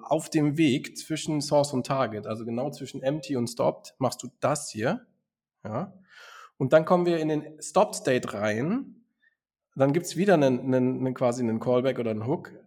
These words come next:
das ist der Entry State, das ist dem aber dem, dem, schon dem, dem Stopped State zugeordnet, ja. Also on Entry von Stopped machst du das und dann bist du in Stopped gelangt, ja.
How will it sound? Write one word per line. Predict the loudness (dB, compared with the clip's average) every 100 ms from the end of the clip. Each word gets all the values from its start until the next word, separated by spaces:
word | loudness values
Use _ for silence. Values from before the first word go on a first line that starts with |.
| _ -12
das | -6 -4
ist | -2
der | 0
Entry | 2 0 -4
State, | -2 -2 -2 -2
das | -4 -4
ist | -4
dem | -4 -2
aber | -2 0
dem, | 0 -2
dem, | -2 -4
schon | -2 -4
dem, | -4 -6 -10
dem | -10
Stopped | -2 -2 -2
State | -4 -4
zugeordnet, | -6 -8 -6 -6 -4 -6 -6 -8 -10
ja. | -8 -8 -10
Also | -8 -4 0
on | 0
Entry | 2 0 -2 -6
von | -6 -4 -6
Stopped | -2 -2 -2 -8 -6
machst | -6 -6
du |
das | -2 -2 -4 -14 _ _ -20 -20 -20 -12
und | -2
dann | 0 0
bist | -4 -4
du |
in | -4
Stopped | -2 -2 -2
gelangt, | -2 -2 -2 -4
ja. | -8 -8 -10